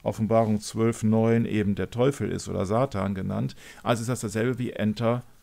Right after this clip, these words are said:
Satan. Und, äh, wenn man das jetzt als aktive Form nimmt und wenn Satan dann reinkommt, dann kann der sich als Geist auch eines anderen bemächtigen, der dafür auserkoren ist oder der eben sagt, der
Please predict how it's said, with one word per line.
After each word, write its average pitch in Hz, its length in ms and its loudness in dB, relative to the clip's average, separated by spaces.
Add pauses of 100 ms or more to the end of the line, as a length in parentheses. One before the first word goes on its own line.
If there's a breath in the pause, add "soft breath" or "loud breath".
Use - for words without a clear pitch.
(220)
Satan. 101 600 0 (300 loud breath)
Und, 113 440 0
äh, 104 220 -2
wenn 117 120 2
man 120 140 2
das 113 220 0
jetzt 113 340 -2
als 104 240 -4
aktive 117 420 -2
Form 147 380 2
nimmt 110 420 0 (420 loud breath)
und 117 360 0
wenn 117 340 0
Satan 127 600 2
dann 107 560 2
reinkommt, 135 880 0 (240 loud breath)
dann - 160 0
kann 143 220 0
der 151 120 4
sich 123 220 -4
als 113 240 0
Geist 110 340 0
auch - 220 0
eines 117 260 0
anderen 123 460 -2
bemächtigen, 117 800 0
der 113 100 0
dafür 117 440 -2
auserkoren 127 680 0
ist 139 240 -2
oder 110 220 -4
der 107 180 -4
eben 110 140 0
sagt, 117 320 -6
der 107 260 -4